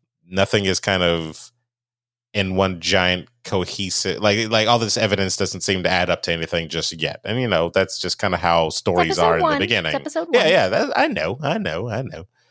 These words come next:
Speaker 2: Do you,
Speaker 1: Uh,
Speaker 2: though?
Speaker 1: season two, though, but season two, though. So,
Speaker 2: But
Speaker 1: I
Speaker 2: you're
Speaker 1: mean,
Speaker 2: learning
Speaker 1: I
Speaker 2: new
Speaker 1: feel,
Speaker 2: things.
Speaker 1: I feel like, like, this might be a season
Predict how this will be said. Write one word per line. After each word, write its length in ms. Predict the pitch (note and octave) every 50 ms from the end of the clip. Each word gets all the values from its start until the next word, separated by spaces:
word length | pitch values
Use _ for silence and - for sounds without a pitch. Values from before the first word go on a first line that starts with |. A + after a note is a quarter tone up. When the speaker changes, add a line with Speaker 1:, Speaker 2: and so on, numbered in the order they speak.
| _ A3 G#3
Speaker 2:
Do 100 | F3+ A3+
you, 80 | A3 G#3
Speaker 1:
Uh, 100 | G3+ G3
Speaker 2:
though? 80 | A#3+ A#3+
Speaker 1:
season 320 | A#3 A#3+ F3 E3 - -
two, 220 | D3 - F#3 F#3 E3
though, 280 | A#2+ G2 D#2+ D#2 - _ -
but 160 | G2+ G2+ -
season 520 | - - - B2+ A#2+ A2+ A2 A2 G2+ G2
two, 280 | - - B2+ A#2+ A#2 A2
though. 320 | F2+ D#2+ - C2 - - _ _ _ _ _ _
So, 260 | _ - - G3+ F#3+
Speaker 2:
But 80 | F3 E3+
Speaker 1:
I 40 | -
Speaker 2:
you're 80 | B3 A#3+
Speaker 1:
mean, 80 | B3+
Speaker 2:
learning 160 | B3+ B3 B3+ B3
Speaker 1:
I 40 | A#3+
Speaker 2:
new 100 | A3+ A3
Speaker 1:
feel, 420 | A3+ A3+ - - F#3+ F#2 F2+ F2+
Speaker 2:
things. 220 | F2+ F2 - - _ _ _ _ _ _ _ _ _
Speaker 1:
I 120 | - F#2
feel 540 | F2 - - - - C#3 C3+ C3 B2+ B2 A2+ G#2+
like, 520 | G2+ F#2+ F#2 F2 F2 E2+ D#2+ _ - - _ _ _ _ _ _ _ _ _ _ _ _ _ _ _ _ _ _ -
like, 400 | G2 G2 F#2 F2+ E2+ - - - _ _ _ _ _ _ _ _ _ _ _ _ _ _ _ _ _ _ _ _ _
this 260 | G2 G#2+ G#2+ - -
might 240 | A2 G#2 G2+ F#2+ D#2+
be 200 | G#2+ G2+ F#2+ F#2
a 80 | F2+
season 840 | - - - A2 G#2+ G2+ F#2 G2 G2 F#2 F2+ F2 F2 E2+ E2+ E2